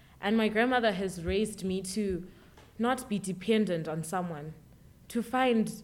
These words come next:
and to not judge someone and look down on someone, but to embrace each other and love each other.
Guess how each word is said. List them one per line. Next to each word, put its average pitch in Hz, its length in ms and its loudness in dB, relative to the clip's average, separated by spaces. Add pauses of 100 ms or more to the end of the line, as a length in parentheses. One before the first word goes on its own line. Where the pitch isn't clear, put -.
(760)
and 247 240 6
to - 120 -2
not 269 220 2
judge 208 380 0
someone 208 400 0
and 180 200 0
look 226 160 2
down 180 260 2
on 190 100 -4
someone, 180 400 -2
but 185 260 -4 (540)
to 269 120 0
embrace 240 480 4
each 254 200 -4
other 214 240 0
and 185 240 0
love 208 240 0
each 160 180 -8
other. 165 320 -4